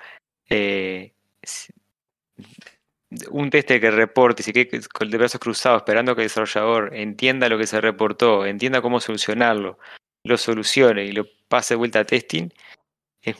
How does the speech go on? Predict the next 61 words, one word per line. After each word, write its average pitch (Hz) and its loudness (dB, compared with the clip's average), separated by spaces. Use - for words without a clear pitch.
mucho 113 -2
menos 117 0
colaborativo, 98 0
o 107 4
sea, 101 -4
va 107 -2
a 113 0
ser 113 -2
capaz 104 -4
que 113 -6
la 113 2
tarea 113 4
mucho 117 -2
más 107 0
lenta 117 2
del, 98 -2
del 98 -4
pobre 110 2
desarrollador 117 2
que - -2
un 120 -2
tester 135 0
que 113 -4
se 117 -4
siente 147 0
y - -2
dice, 113 -2
"Mira, 104 -2
encontré 127 0
este 139 2
error. - -6
¿Sabes 160 2
cómo 123 2
lo 110 0
encontré? 135 4
Haciendo 135 2
esto, 165 2
esto 127 6
y 104 2
esto. - -10
¿Tá? 156 0
Me 196 4
parece 147 2
que 120 2
por 110 -2
este 131 0
tipo 113 -4
de 104 2
error 156 2
tenés 127 -4
problema 147 0
con 107 -6
la 107 -2
asignación 104 -8
de 113 -4
variables. 104 -4
No - -20
sé, - -20
estoy 123 -4
dando 113 -4
idea. - -14